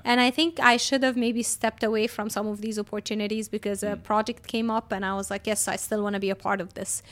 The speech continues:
Speaker 1: Even though maybe at that point I should have said, "I have enough on my plate," <laughs>
Speaker 2: Mm.
Speaker 1: you know, "I shouldn't." So there are some lessons learned for sure, but teaching is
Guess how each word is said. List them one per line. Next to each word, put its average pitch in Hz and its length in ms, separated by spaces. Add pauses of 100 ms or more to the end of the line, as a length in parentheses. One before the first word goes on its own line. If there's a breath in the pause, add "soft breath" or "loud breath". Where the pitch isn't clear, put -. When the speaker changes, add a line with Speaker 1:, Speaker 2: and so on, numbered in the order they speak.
(240 loud breath)
Speaker 1:
Even 233 320
though 214 120
maybe 214 320
at 202 100
that 196 160
point 208 220
I 190 120
should 208 120
have 196 100
said, 208 300
"I - 180
have 220 100
enough 240 240
on 277 100
my 294 120
plate," 285 400
<laughs> 226 40
Speaker 2:
Mm. 254 100
Speaker 1:
you 240 120
know, 220 60
"I 208 180
shouldn't." 208 320 (260 loud breath)
So 320 260
there 349 220
are 339 140
some 277 120
lessons 226 360
learned 196 220
for 196 160
sure, 190 240
but 196 160 (180)
teaching 226 380
is 190 120